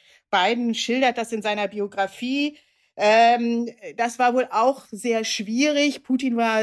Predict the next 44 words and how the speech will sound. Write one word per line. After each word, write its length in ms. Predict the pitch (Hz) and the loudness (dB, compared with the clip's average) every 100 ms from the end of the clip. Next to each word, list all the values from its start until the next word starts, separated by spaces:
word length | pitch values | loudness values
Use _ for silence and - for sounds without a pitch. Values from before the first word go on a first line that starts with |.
| 220 202 | -2 -4
hat 200 | 220 220 | -10 -8
sich 180 | 220 | -8
als 160 | 294 196 | -8 -4
sehr 220 | 220 208 | -2 -2
harter 440 | 196 202 269 262 233 | 0 2 2 0 0
Verhandlungspartner 960 | 208 208 269 294 269 - 254 285 262 | -2 0 -2 -2 -6 -4 -2 -2 -2
gezeigt. 580 | 247 247 240 233 277 277 _ _ _ _ | -6 -8 -4 -2 -2 -4 _ _ _ _
Und 240 | 247 233 | -6 -6
Putin 560 | - 277 277 294 285 277 _ - | -4 -6 -2 0 0 -2 _ -8
mag 340 | 220 254 294 | -4 -2 0
natürlich 460 | 285 - 277 269 240 | -2 -2 -2 -2 -2
Leute, 560 | 208 226 262 277 277 | 0 2 2 0 -2
die 140 | 240 226 | -2 -2
so 100 | 226 | 0
sind 260 | 247 254 | -2 -2
wie 120 | 240 220 | -6 -10
Trump, 480 | - 214 233 262 - _ | -4 0 0 0 -4 _
lieber. 520 | 196 202 220 208 - - _ _ _ | -10 -6 -4 -4 -6 -12 _ _ _
Daraus 320 | 196 202 233 254 | -4 0 0 0
hat 100 | 247 | 0
er 140 | 226 | 0
auch 80 | 226 | 0
nie 160 | 254 | 0
ein 120 | 214 202 | 0 -2
Hehl 280 | 202 262 | -2 -2
gemacht 400 | 277 262 254 262 - | 0 0 0 -2 -8
und 140 | 214 | -8
hat 100 | 240 | -6
es 140 | 226 | -4
auch 120 | 214 208 | -6 -4
jetzt 400 | 196 226 - - | -4 -4 -4 -10
im 100 | 214 | -8
Interview, 680 | 208 262 269 233 247 262 262 _ _ _ | -4 -2 -2 -4 -4 -4 -6 _ _ _
äh, 240 | 214 220 208 | 0 0 0
vor 260 | - 262 | 2 2
diesem 300 | 254 233 220 | 2 -2 -6
Treffen 300 | - 220 240 | -2 -2 0
noch 100 | 233 | -2
mal 160 | 220 208 | 0 -2
ganz 240 | 202 226 | -2 -4
klar 240 | - 226 202 | -2 0 0
gesagt, 560 | 185 180 202 233 226 _ | -4 -2 0 -2 -4 _
äh, 220 | 196 190 | -2 -2
Trump 400 | 190 202 208 254 | -2 -6 -4 -6